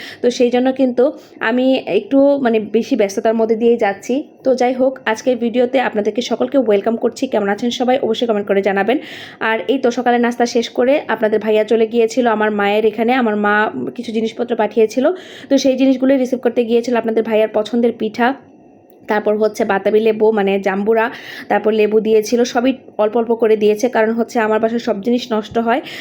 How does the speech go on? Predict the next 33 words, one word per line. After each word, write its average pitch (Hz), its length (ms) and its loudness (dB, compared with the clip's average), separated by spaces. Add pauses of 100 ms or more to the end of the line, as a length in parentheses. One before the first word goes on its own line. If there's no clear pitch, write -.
(120)
সেই 254 160 0
জন্য 247 160 0
আমি 233 120 4
বলেছি 226 300 0
মাকে 233 280 0 (160)
খুব 269 200 0
অল্প 240 180 0
করে 240 200 2
দিবা, 226 200 2
কারণ 254 260 0 (140)
আসলে 247 260 -2
মেইন 247 320 4
কথা 285 220 0
হচ্ছে 277 280 0
মা 226 260 2
এসব 240 200 0
জিনিস 254 220 -2
পাঠানোর 226 400 0
জন্য 226 180 0
না। 220 280 0 (320)
আসলে 226 260 -2
আপনাদের 240 260 2
ভাইয়া 226 260 2
গিয়েছিল, 240 360 2
আমার 220 180 2
বোনের 220 260 2
জন্য 233 160 2
একটা 226 140 0
মুরগি 220 280 2
কিনেছিলাম, 233 560 0
খাসি - 360 -6
মোরগ, 220 340 2 (300)
সেটা 233 360 0